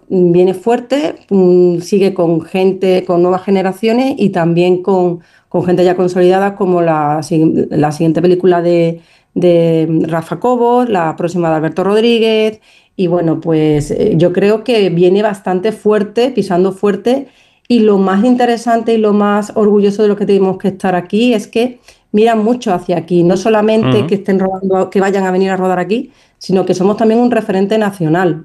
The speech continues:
Speaker 1: Y eso es bastante satisfactorio, la verdad.
Speaker 2: Pues, eh, pues esperamos las noticias que lleguen desde Andalucía. Parece que la nueva película de Alberto Rodríguez va a caer en algún festival de otoño, o todos son rumores, pero bueno, todavía no, no hay nada confirmado. Esperemos que, que así ocurra.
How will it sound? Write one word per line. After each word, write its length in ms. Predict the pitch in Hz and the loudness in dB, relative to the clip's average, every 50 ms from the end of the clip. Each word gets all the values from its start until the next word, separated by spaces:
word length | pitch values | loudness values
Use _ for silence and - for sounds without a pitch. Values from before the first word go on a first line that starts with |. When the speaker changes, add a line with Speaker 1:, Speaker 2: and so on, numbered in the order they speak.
| _ _ | _ _
Speaker 1:
Y 360 | - 185 165 160 156 156 156 | -4 0 0 2 2 2 2
eso 400 | 156 156 156 - 185 190 196 196 | 0 -2 -2 -2 0 0 2 2
es 340 | 196 190 196 196 196 - 196 | 0 0 -2 -4 -6 -8 -6
bastante 960 | 180 175 170 - - 170 170 165 170 196 190 190 190 185 185 180 170 - - - - - _ - _ 240 | -4 -4 -4 -4 -2 -2 -2 0 0 2 2 4 4 4 4 2 2 0 -2 -4 -8 -12 _ -20 _ -16
satisfactorio, 800 | 202 - 196 - 175 165 - 143 - - 160 156 156 151 156 151 - _ _ _ _ - - - | -8 -6 -4 -4 -4 -4 -4 -8 -6 -4 -2 -2 0 -2 -4 -6 -14 _ _ _ _ -20 -10 -6
la 80 | - | -4
verdad. 260 | - - 160 - - - _ _ _ _ _ _ | -4 -2 -2 -4 -6 -8 _ _ _ _ _ _
Speaker 2:
Pues, 440 | - 165 156 143 139 143 - - | 0 0 0 0 -2 -4 -4 -4
eh, 480 | 151 139 127 127 123 123 120 120 117 110 | -2 -2 -2 -2 -2 -2 -2 -2 -4 -4
pues 100 | 117 107 | -6 -8
esperamos 600 | 107 104 - 120 104 101 107 117 131 131 117 107 | -10 -6 -4 -2 -2 -2 -2 -2 -2 -4 -2 -2
las 240 | 127 123 113 113 107 | -4 -2 -2 -4 -6
noticias 520 | 120 113 104 123 123 101 131 127 117 110 - | -10 -10 -8 -8 -6 -4 -2 -2 -2 -4 -4
que 140 | - 123 | -4 -2
lleguen 260 | 117 127 127 123 127 123 | 0 0 0 -2 -2 -2
desde 280 | 123 123 117 123 120 | -2 -2 0 -2 -2
Andalucía. 680 | 117 117 117 117 113 110 107 - - 143 170 190 190 | -2 -2 -4 -4 -4 -4 -6 -4 -2 -2 0 -2 -2
Parece 320 | 143 131 110 123 107 - 131 | -4 -4 -6 -6 -6 -4 -4
que 80 | 131 | -4
la 340 | 127 127 123 120 117 117 113 | -2 -2 -2 -2 -2 -2 -2
nueva 200 | 113 120 117 110 | -2 -4 -4 -4
película 280 | 110 113 113 107 117 113 | -4 -6 -4 -2 -2 -2
de 40 | 110 | 0
Alberto 200 | 110 104 - 107 | -2 -2 -2 -2
Rodríguez 380 | 104 101 104 107 110 110 110 107 | -2 -2 -2 -2 -2 -2 -2 -2
va 380 | 104 104 104 104 104 107 104 110 | -2 -2 -2 -2 -2 -4 -4 -6
a 60 | 113 | -6
caer 480 | - 101 98 101 107 107 110 107 107 | -6 -6 -4 -4 -4 -4 -4 -6 -6
en 80 | 104 101 | -8 -6
algún 300 | 101 98 98 104 101 - | -4 -4 -2 -4 -4 -4
festival 460 | - 110 - - 113 104 101 104 101 | -6 -6 -4 -2 -2 -2 0 -2 -2
de 80 | 101 101 | -4 -6
otoño, 580 | 98 - 110 113 117 131 156 165 151 123 113 | -4 -4 -4 -2 -2 0 0 0 0 0 0
o 120 | 110 107 107 | -2 -2 -2
todos 220 | - 113 113 120 | -2 -2 -4 -2
son 180 | - - 139 127 | -2 -4 -4 -2
rumores, 380 | 131 131 135 135 139 151 170 | -2 -2 -2 -2 0 -2 -2
pero 160 | - - 113 107 | -2 -2 -2 -2
bueno, 220 | 110 120 117 101 | 0 0 -2 -2
todavía 260 | - 98 101 107 113 | -2 -4 -2 -2 -2
no, 160 | 117 113 117 | -2 -4 -4
no 100 | 127 127 | -4 -4
hay 60 | 117 117 | -2 0
nada 160 | 120 123 127 | -2 -2 -2
confirmado. 400 | 147 147 139 147 143 151 170 196 | -4 -4 -4 -2 -2 -2 -2 -2
Esperemos 380 | 180 _ 135 123 127 135 135 | -4 _ -4 -4 -2 -4 -4
que, 320 | - - 127 120 120 117 - | -4 -2 -2 -2 -2 -2 -2
que 80 | - 175 | -6 -6
así 140 | - - 120 | -2 -2 -4
ocurra. 460 | 110 - 135 147 156 175 202 214 | -2 0 -2 0 0 -2 -4 -4